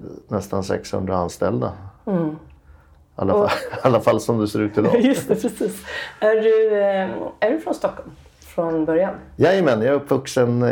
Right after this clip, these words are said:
Speaker 1: i Mälarhöjden som ligger, eh, sydväst om Stockholm, längs Mälaren ut. En,
Speaker 2: Mm.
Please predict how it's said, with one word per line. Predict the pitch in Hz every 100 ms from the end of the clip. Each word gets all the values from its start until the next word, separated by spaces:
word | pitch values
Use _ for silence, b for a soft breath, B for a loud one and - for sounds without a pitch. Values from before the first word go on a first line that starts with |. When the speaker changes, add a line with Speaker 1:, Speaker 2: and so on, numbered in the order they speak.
| -
Speaker 1:
i | 107 107
Mälarhöjden | 107 127 110 120 156 131 98
som | - 104
ligger, | 98 95 92 85 -
eh, | -
sydväst | - 90 90 104 -
om | 107
Stockholm, | - - - - 67 -
längs | 80 85 87 -
Mälaren | 90 73 90 82
ut. | - - - B B B 180
En, |
Speaker 2:
Mm. | 170 202